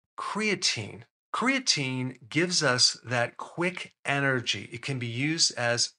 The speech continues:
fuel for very, very high, explosive, intense movements. Both exercise and physical activity needs this creatine. So this is why you see a lot of bodybuilders and, uh, weightlifters and people who do exercise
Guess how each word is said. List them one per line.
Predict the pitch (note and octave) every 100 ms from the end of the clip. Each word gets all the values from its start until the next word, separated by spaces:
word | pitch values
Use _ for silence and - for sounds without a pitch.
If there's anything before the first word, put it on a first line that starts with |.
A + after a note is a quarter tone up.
| _ -
fuel | D#3+ F3 A2 A2 A#2 _ _ -
for | C3+ A#2+ A#2 -
very, | G2 B2 C#3+ E3
very | D#3+ D3+
high, | B2 - D3 C#3+ C#3 C#3 - _ -
explosive, | - - C3 B2+ - B2+ A#2+ _ _ _ _ B2
intense | B2 A#2+ - C#3 C3 B2+ - _ _ _
movements. | A2+ B2+ C#3+ C3+ A#2+ G2+ - - - - _ -
Both | B2 B2+
exercise | C#3 - - C3 B2 -
and | A#2 A2+ B2
physical | B2 A#2
activity | A2 - F3+ C#3 A2+ A2
needs | A#2+ C3 D3+ C3 A#2 - -
this | A#2 G#2 -
creatine. | - - E3 D3 - - - _ _ -
So | A#2 A2+
this | C3+
is | - -
why | A#2+ A#2+
you | A#2+ A2+
see | -
a | A2
lot | A2 A2
of | G#2+ - _ _ _ -
bodybuilders | D#3+ D#3 C3+ C3 C3 B2+ B2+ A2+
and, | A2 A2+ -
uh, | A2+
weightlifters | A#2 D3 C#3 - C3+ C3 C3 -
and | G#2+ G#2
people | C#3+ C3+ A#2+
who | B2
do | A#2 A2+
exercise | A#2+ B2 - A2+ A2 A2+